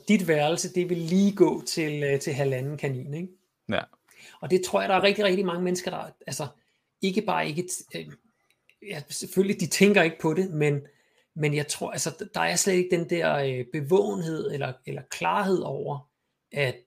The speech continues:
Speaker 1: øh, at de her dyr kan have nogle behov, som faktisk rækker langt ud over, hvad vi ellers er vant til, som jo er små bure.
Speaker 2: Og det er specielt sådan noget, øh, altså,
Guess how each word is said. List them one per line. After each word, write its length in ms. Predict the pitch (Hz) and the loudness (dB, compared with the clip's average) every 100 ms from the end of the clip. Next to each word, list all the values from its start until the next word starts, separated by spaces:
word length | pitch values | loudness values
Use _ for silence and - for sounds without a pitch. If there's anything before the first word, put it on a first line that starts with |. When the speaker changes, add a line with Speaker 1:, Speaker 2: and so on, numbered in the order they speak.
| 143 | -6
Speaker 1:
øh, 340 | 131 127 123 123 _ | -4 -4 -6 -8 _
at 180 | - 135 | -14 -8
de 120 | 165 | -4
her 80 | 160 | -4
dyr 240 | - 165 170 - | -4 -2 -2 -4
kan 100 | 143 | -10
have 220 | - 185 | -4 0
nogle 200 | 202 170 | 0 0
behov, 500 | 143 127 123 139 - _ _ | -4 -4 -4 -4 -8 _ _
som 160 | - 156 | -10 -10
faktisk 540 | - 160 151 151 - | -8 -8 -8 -8 -4
rækker 220 | 135 139 143 | 0 0 0
langt 640 | 147 165 165 175 180 165 | -4 -2 0 0 -2 -4
ud 140 | 165 | -4
over, 240 | 147 143 139 | -2 0 0
hvad 120 | 143 | 0
vi 140 | 139 | 0
ellers 200 | 135 143 | -2 0
er 80 | 135 | -4
vant 240 | 120 - - | -4 -8 -10
til, 240 | 147 135 - _ - | -12 -12 -18 _ -8
som 200 | - 151 | -2 4
jo 100 | 143 | 4
er 160 | 139 143 - _ - | 4 0 -6 _ -6
små 360 | - 165 143 | -2 0 0
bure. 420 | - 127 113 123 - _ _ _ _ - - - | 0 -6 -6 -10 -12 _ _ _ _ -20 -16 -2
Speaker 2:
Og 80 | 101 | 0
det 120 | 92 | 0
er 40 | |
specielt 500 | 87 104 95 120 110 | -2 -2 4 6 6
sådan 160 | 92 98 | 2 -2
noget, 360 | 87 85 87 85 - _ _ _ _ _ | 0 2 2 -2 -12 _ _ _ _ _
øh, 500 | - - - - - 127 _ _ | -10 -8 -8 -12 -14 -18 _ _
altså, 320 | - 90 87 | -10 -6 -4